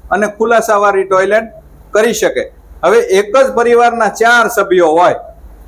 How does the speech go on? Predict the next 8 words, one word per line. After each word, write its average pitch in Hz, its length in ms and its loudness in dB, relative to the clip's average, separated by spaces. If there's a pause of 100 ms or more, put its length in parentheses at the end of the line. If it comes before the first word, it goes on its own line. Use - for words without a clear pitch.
(100)
એના 180 140 0
પત્ની, 226 720 -4 (320)
એ 160 80 2
ભાઈ 175 260 2
પોતે 220 380 0
અને 196 260 -2
બે 208 200 0
બાળકો, 214 540 0